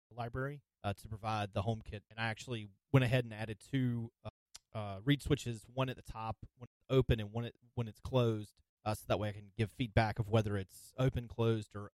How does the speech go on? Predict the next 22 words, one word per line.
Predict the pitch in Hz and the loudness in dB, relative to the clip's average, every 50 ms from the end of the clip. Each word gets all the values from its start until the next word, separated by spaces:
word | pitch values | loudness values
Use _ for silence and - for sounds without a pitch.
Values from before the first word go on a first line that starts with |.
| - | -10
opening. | 117 - 113 107 104 98 95 | -4 -4 -4 -4 -4 -12 -16
Or, | 95 90 _ _ _ - | -20 -20 _ _ _ -6
but | 104 98 | -4 -4
yeah, | 101 98 90 - _ | -4 -8 -14 -14 _
really | 120 127 135 131 127 120 113 107 104 101 95 _ _ _ _ _ - | 8 12 12 12 12 12 6 2 0 -4 -10 _ _ _ _ _ -8
a | 107 | -8
game | 98 98 123 120 113 110 | -8 -4 -6 -6 -6 -6
changer | - 120 117 110 95 | -6 -8 -8 -8 -10
to | 95 98 | -14 -2
be | 101 107 | 0 0
able | 98 | 0
to | - | 0
say, | - 113 | -4 -4
like, | 104 101 98 - | -4 -4 -8 -2
"Hey | - 135 131 | 0 0 0
Siri, | 120 - - 147 143 135 120 113 113 104 - _ - | 0 0 -2 0 0 2 0 0 -2 -6 -10 _ 0
open | 123 113 - 120 | 0 0 0 0
garage, | 104 104 104 107 107 104 - - - - | -2 4 6 8 8 8 6 0 -6 -4
open | 151 131 135 | 6 6 6
the | 131 | 6
garage | 101 92 110 107 101 - | 8 6 6 4 4 0
door." | - 101 98 90 82 | -4 -6 -6 -6 -8